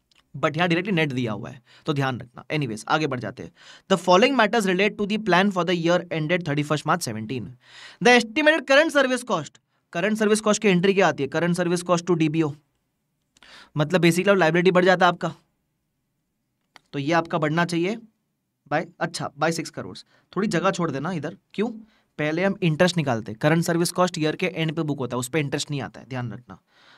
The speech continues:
तो मैं लिखूंगा सीएससी, सिक्स करोड़। ठीक है, अगला, ये इंपॉर्टेंट है, जो मैंने डिस्कस करो अगला। अच्छा, by the way, मुझे इसमें भी पहले एमसीक्यूज़ पढ़ने चाहिए थे, ध्यान नहीं रहा मुझे। आप एग्जाम में पहले एमसीक्यूज़ पढ़ना, ठीक है।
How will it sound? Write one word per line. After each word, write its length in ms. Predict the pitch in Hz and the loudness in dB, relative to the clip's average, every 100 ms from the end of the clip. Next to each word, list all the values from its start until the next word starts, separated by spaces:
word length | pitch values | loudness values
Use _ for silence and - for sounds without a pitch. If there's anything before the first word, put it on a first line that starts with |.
| _ | _
तो 60 | 147 | -4
मैं 120 | 156 | -2
लिखूंगा 280 | 156 165 180 | -2 -2 -4
सीएससी, 560 | 175 147 139 - 120 - _ _ _ _ _ _ _ _ _ _ _ _ _ _ | -2 -4 -4 -6 -14 -20 _ _ _ _ _ _ _ _ _ _ _ _ _ _
सिक्स 220 | - - - | -16 -14 -12
करोड़। 260 | 82 67 - - _ _ _ _ _ _ _ _ _ _ _ - | -16 -16 -16 -16 _ _ _ _ _ _ _ _ _ _ _ -8
ठीक 120 | 147 | -8
है, 80 | 226 - | -8 -8
अगला, 280 | 127 117 - - _ _ _ _ _ _ _ _ - | -8 -6 -10 -18 _ _ _ _ _ _ _ _ -2
ये 120 | 160 | 0
इंपॉर्टेंट 440 | 147 139 127 123 | 0 -2 -6 -8
है, 100 | 131 | -8
जो 120 | 139 | -4
मैंने 140 | 147 143 | -4 -4
डिस्कस 280 | 135 - 127 | -6 -8 -10
करो 180 | 127 | -8
अगला। 260 | 117 104 87 - _ _ _ _ _ _ - | -8 -10 -16 -20 _ _ _ _ _ _ -10
अच्छा, 200 | 139 190 | 0 2
by 140 | 165 | 4
the 140 | 151 170 | 4 2
way, 80 | 180 | 2
मुझे 220 | 165 175 | 2 2
इसमें 180 | 165 175 | 2 2
भी 80 | |
पहले 200 | 175 170 | 4 4
एमसीक्यूज़ 320 | 165 151 175 175 | 4 4 4 4
पढ़ने 220 | 160 156 | 4 4
चाहिए 180 | 151 143 | 2 0
थे, 120 | 165 - _ _ _ _ _ | -2 -6 _ _ _ _ _
ध्यान 200 | 135 165 | -2 0
नहीं 120 | 170 | 0
रहा 120 | 165 | 0
मुझे। 220 | 160 156 180 | 0 -2 -2
आप 180 | - 147 | 0 0
एग्जाम 200 | 151 143 | 0 -2
में 100 | 156 | -2
पहले 120 | 160 160 | 0 0
एमसीक्यूज़ 340 | 135 135 139 | -2 -4 -6
पढ़ना, 240 | 110 101 | -6 -10
ठीक 200 | 95 127 | -8 -6
है। 100 | 131 | -6